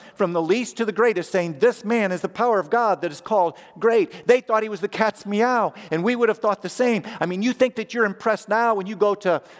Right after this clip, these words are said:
I don't know, do they have these shows at Adventureland, Silver Dollar City, they do, Six Flags, whatever. You think you're impressed now when you go to a magic show and you see somebody do something that you know it's not really real, but, like, it still wows you?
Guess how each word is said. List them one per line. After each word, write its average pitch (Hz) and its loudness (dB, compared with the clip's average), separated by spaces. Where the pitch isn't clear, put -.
I 185 2
don't 170 -4
know, 139 0
do - -4
they 147 2
have 175 0
these 190 -8
shows 190 -2
at 180 0
Adventureland, 180 0
Silver 185 -2
Dollar 175 2
City, 175 -2
they 170 0
do, 170 2
Six 185 -4
Flags, 180 0
whatever. 175 -2
You 247 0
think 285 2
you're 262 -2
impressed 233 -2
now 214 2
when 180 -4
you 220 0
go 208 4
to 196 -2
a 160 2
magic 185 -4
show 170 0
and 160 -2
you 220 0
see 226 -2
somebody 196 0
do 185 -4
something 180 -4
that 175 0
you 175 -8
know 269 4
it's 180 -6
not 214 2
really 196 0
real, 214 0
but, 170 0
like, 151 -2
it 180 -6
still 220 2
wows 180 0
you? 233 -8